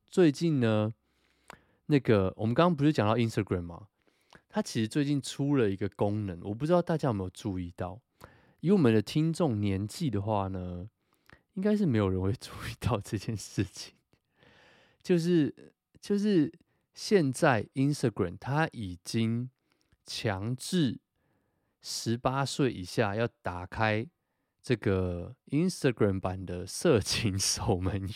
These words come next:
员。<laughs> 也不是色情，呃，你就是，它基本上就是个色情守门，但是它守的东西不只有色情啦，还有一些你知道，比如说暴力啊，还有什么，比如说可能赌博啊什么之类。它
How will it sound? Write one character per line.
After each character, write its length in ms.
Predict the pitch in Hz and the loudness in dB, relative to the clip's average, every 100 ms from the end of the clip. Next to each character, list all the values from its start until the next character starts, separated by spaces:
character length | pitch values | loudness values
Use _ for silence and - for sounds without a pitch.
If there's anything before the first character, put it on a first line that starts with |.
| - | -6
员。 220 | 90 85 _ _ _ _ _ _ _ _ _ _ | -6 -6 _ _ _ _ _ _ _ _ _ _
<laughs> 440 | 196 226 - - | -18 -18 -20 -2
也 80 | 120 | -2
不 140 | 117 | 0
是 80 | 202 | -2
色 260 | 208 226 165 | 2 4 4
情， 160 | - - | 2 -8
呃， 100 | 131 | -6
你 140 | 135 | -4
就 140 | 104 220 | 0 0
是， 200 | 214 - _ - | -2 -6 _ -6
它 120 | 208 - | -6 -6
基 160 | - 247 | -4 0
本 100 | 139 | 2
上 100 | 139 | 2
就 80 | 135 | 0
是 140 | 135 | -2
个 80 | 110 | -2
色 220 | - 107 | 2 0
情 160 | - 92 | 0 -8
守 100 | 90 | -8
门， 140 | 90 | -4
但 100 | 175 | -2
是 80 | 196 | 0
它 80 | 208 | 0
守 300 | - 113 101 | 0 2 4
的 60 | |
东 160 | 110 131 | 2 0
西 80 | 147 | -4
不 160 | 180 | -6
只 180 | 160 110 | -6 -4
有 100 | 98 | -6
色 300 | - 151 104 | -4 0 0
情 340 | 95 - 87 - | -2 -8 -16 -20
啦， 140 | - _ _ - - _ _ | -20 _ _ -20 -20 _ _
还 120 | - | 0
有 160 | 147 127 | 2 2
一 80 | 127 | 0
些 320 | - 120 113 | 0 0 0
你 80 | 95 | -2
知 80 | 98 | -4
道， 240 | 92 90 _ _ _ _ - | -4 -8 _ _ _ _ -6
比 80 | |
如 60 | 101 | -2
说 100 | 120 - | -2 2
暴 340 | 143 113 101 | 2 4 2
力 380 | 110 127 107 98 | 2 0 0 0
啊， 720 | 98 92 92 95 95 95 95 | -2 -2 -4 -6 -6 -6 -8
还 140 | 95 95 | -8 -4
有 160 | 98 | -4
什 160 | 101 98 | -4 -6
么， 340 | 92 90 87 - _ _ _ | -6 -6 -10 -14 _ _ _
比 140 | - 98 | -8 -8
如 80 | 101 | -4
说 240 | 107 107 | -2 -2
可 180 | - 101 | -6 -10
能 200 | 92 95 | -8 -8
赌 300 | - 98 92 | -6 -4 -4
博 460 | 92 101 95 98 101 | -6 -6 -2 0 0
啊 200 | 104 110 | 0 -4
什 140 | - | -6
么 80 | 92 | -10
之 240 | - 101 | -6 -6
类。 20 | 104 | -4
它 200 | 160 | -4